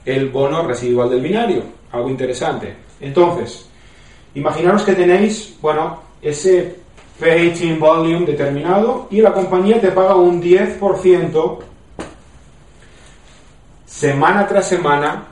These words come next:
de ese volumen de negocio que se esté generando en tu pata débil. Con lo cual, tienes que ir equilibrando, tienes que ir trabajando con unos y con otros, porque si solo trabajas con esta,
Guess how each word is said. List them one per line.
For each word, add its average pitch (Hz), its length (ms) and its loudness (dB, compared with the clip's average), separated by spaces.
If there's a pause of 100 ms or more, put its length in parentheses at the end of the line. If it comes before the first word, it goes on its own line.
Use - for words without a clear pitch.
(680)
de 156 460 -2 (120)
ese 147 200 -4
volumen 165 360 0
de 151 120 0
negocio 143 340 -2
que 127 80 -6
se 110 60 -8
esté 139 160 -8
generando 139 600 -6
en 135 200 -8
tu 117 180 -8
pata 151 500 -4
débil. 107 600 -8 (840)
Con 202 100 -4
lo 175 140 0
cual, 160 320 0 (500)
tienes 170 380 2
que 160 160 0
ir 175 100 6
equilibrando, 165 640 2
tienes 170 360 0
que 180 80 4
ir 175 120 4
trabajando 156 560 2
con 139 120 -4
unos 175 320 0
y 202 40 -6
con 196 160 2
otros, 147 540 -2 (600)
porque 147 260 0
si 131 140 -6
solo 165 180 2
trabajas 175 440 2
con 147 180 -4
esta, - 600 -2